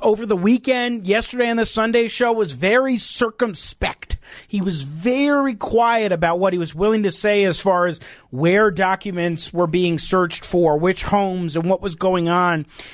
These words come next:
this way and that way. You know that they are running scared, at least for the political implications of this, if not for the legal implications of this.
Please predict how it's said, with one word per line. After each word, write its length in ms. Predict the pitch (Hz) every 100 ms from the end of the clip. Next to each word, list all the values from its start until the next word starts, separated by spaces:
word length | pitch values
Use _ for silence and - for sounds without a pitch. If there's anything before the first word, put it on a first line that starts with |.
| - -
this 260 | 202 -
way 240 | 202 190 180
and 180 | 156
that 220 | 156 170 175
way. 320 | 135 101 - _ _ _ _ _ _ _ _ _ _ _ _ _ _ _ _ _ _
You 220 | 165 220
know 600 | 254 226 233 277 277 208
that 220 | 175 190 175
they 460 | 180 175 190 202
are 360 | 190 175 175 165
running 520 | 135 156 175 180 180
scared, 640 | - - 170 175 165 156
at 160 | 147 147
least 540 | 147 208 294 285 -
for 140 | - 233
the 120 | 214
political 500 | 185 208 262 240 214
implications 640 | 165 147 - 139 - 143
of 120 | 127 120
this, 260 | 127 127 - - - -
if 240 | 208 -
not 480 | 165 165 190 240 - - - _ _ _
for 640 | - - 208 185 185 185 -
the 240 | 139 190
legal 680 | 170 170 226 202 208 156 135
implications 1000 | 185 160 151 - 156 139 - 120 92 85 - -
of 240 | 151 104
this. 480 | 117 - - - -